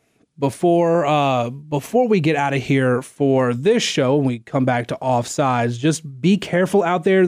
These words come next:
I'm noticing the sky is getting a little bit darker. Um, I'm looking at the radar, and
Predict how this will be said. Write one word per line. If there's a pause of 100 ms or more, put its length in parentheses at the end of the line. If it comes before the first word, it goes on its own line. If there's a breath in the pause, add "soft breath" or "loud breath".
I'm
noticing
the
sky
is
getting
a
little
bit
darker. (560 soft breath)
Um,
I'm
looking
at
the
radar, (480)
and